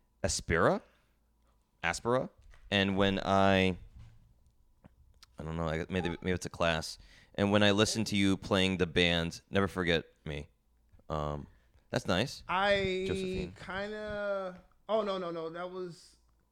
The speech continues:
Speaker 2: mm, uh, Aspire. I don't know what, Aspire? I don't know what that is anyway, but
Speaker 1: Yeah.
Speaker 2: yeah,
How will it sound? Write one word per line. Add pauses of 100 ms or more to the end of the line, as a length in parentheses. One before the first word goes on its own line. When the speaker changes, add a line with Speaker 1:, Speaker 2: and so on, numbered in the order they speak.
(720)
Speaker 2:
mm, (640)
uh,
Aspire.
I
don't
know
what,
Aspire?
I
don't
know
what
that
is
anyway,
but
Speaker 1:
Yeah.
Speaker 2:
yeah,